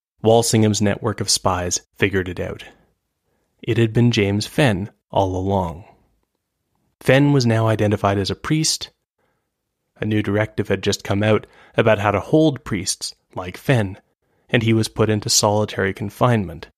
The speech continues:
awaiting trial. Oddly enough, this did not catch Fenn by surprise.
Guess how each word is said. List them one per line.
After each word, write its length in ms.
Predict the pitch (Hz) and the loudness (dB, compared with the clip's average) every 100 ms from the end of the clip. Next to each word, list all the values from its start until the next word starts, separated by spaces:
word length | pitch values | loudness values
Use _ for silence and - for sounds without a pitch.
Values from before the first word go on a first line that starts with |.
| _ _ _ - | _ _ _ -4
awaiting 400 | 104 95 92 90 | -2 -2 -6 -8
trial. 540 | - 80 85 82 - _ _ _ _ _ _ _ _ _ _ _ _ _ _ _ - | -6 -6 -6 -14 -20 _ _ _ _ _ _ _ _ _ _ _ _ _ _ _ -10
Oddly 420 | 202 220 208 196 | -8 -4 -2 0
enough, 420 | 147 147 110 - _ _ _ - | 2 4 2 0 _ _ _ 0
this 160 | 165 | 2
did 180 | - 180 | 2 -2
not 220 | 160 143 | -2 -4
catch 340 | - 147 131 - | -2 -2 0 0
Fenn 300 | - 117 104 | 2 2 2
by 120 | 104 | 0
surprise. 760 | - - - 60 - - - | -4 -4 -8 -8 -8 -8 -8